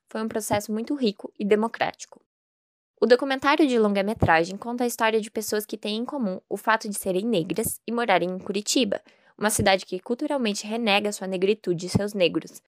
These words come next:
ainda que, na época das gravações, a população negra constituísse cerca de vinte por cento da sua população.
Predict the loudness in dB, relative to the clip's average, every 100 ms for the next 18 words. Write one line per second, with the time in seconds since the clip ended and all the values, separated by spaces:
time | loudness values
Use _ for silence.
0 | _ 0 2 4 4 4 0 2 2 2
1 | -2 -2 2 2 2 0 -4 -6 -8 -18
2 | _ -6 -4 -2 0 0 -2 0 0 2
3 | 0 -4 -10 -8 -6 -6 -6 -2 -2 -2
4 | -6 -4 -4 -6 -4 -4 0 -2 -2 -4
5 | -2 -6 -8 -4 -2 -2 -6